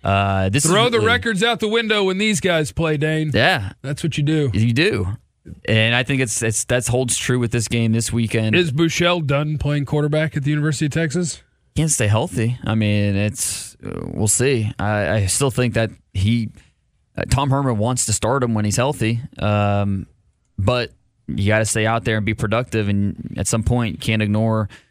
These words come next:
Speaker 1: what the, the true freshman's doing, Ellinger. So, uh, we'll, we'll see. Uh,
Speaker 2: Ooh, Texas Tech, West Virginia.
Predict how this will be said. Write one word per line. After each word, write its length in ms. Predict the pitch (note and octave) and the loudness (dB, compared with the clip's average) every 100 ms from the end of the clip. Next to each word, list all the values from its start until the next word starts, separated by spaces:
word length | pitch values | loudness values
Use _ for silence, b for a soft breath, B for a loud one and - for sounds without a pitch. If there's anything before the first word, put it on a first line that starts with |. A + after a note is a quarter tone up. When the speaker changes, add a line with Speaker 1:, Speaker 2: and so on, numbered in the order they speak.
| B - | B -4
Speaker 1:
what 200 | G#2+ A2 | -2 -2
the, 680 | - G2+ A2 G#2+ G#2+ G#2+ G#2+ C#2+ | -2 0 0 0 0 0 -2 -4
the 80 | |
true 160 | G#2 A#2+ | -4 -2
freshman's 420 | A2 A#2+ - G#2 | -2 -2 0 -2
doing, 280 | G2 G2+ G2+ | 0 0 0
Ellinger. 500 | G2 A2+ G#2 F#2+ G2 | 0 0 0 0 0
So, 300 | G#2 G#2 G2+ - B _ - | 0 0 0 -4 B _ -2
uh, 280 | A2+ A2+ A2 | 0 0 -2
we'll, 160 | E3 | -2
we'll 120 | F3+ | -2
see. 420 | F3+ G3+ F#3 F3 D#3 | 0 2 2 2 2
Uh, 360 | D3 C#3+ C3+ | 2 2 4
Speaker 2:
Ooh, 180 | E4 G#3 | 4 2
Texas 400 | A#2 G#3+ - G#3+ | 0 0 0 -2
Tech, 240 | - G#3+ E3 | 0 0 0
West 220 | F3 - | -2 0
Virginia. 520 | D3+ C3+ C3+ G2 | -2 0 -2 -4